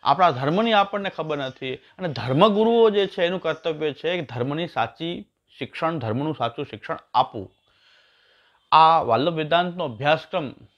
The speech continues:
શ્રી મહાપ્રભુ વલ્લભાચાર્ય ચરણના અથાગ પરિશ્રમથી પ્રકટ થયેલ પુષ્ટિ ભક્તિ સંપ્રદાય, પુષ્ટિ પ્રપત્તિ સંપ્રદાય, એના સિદ્ધાંતોનું મનન ચિંતન કરવાનો,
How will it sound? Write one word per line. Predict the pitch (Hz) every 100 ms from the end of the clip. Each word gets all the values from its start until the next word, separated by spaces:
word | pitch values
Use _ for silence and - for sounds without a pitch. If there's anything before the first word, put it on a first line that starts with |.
| _ _ _ _ -
શ્રી | 151
મહાપ્રભુ | 113 160 160 147 165
વલ્લભાચાર્ય | 139 139 139 156 151 151 151
ચરણના | 139 151 151 156 131
અથાગ | - - 165 180 170
પરિશ્રમથી | 143 143 - 170 156 - 151
પ્રકટ | - - 151 _
થયેલ | 143 147
પુષ્ટિ | 143 - -
ભક્તિ | 135 117 151
સંપ્રદાય, | 143 139 147 156 127 - _ _ _
પુષ્ટિ | 160 - 180
પ્રપત્તિ | - 131 151 -
સંપ્રદાય, | 156 143 135 135 143 123 - _ _ _ _
એના | 190 214
સિદ્ધાંતોનું | 185 147 - 175 196 196 190
મનન | 143 185 196
ચિંતન | 175 170 175 165
કરવાનો, | 139 131 117 110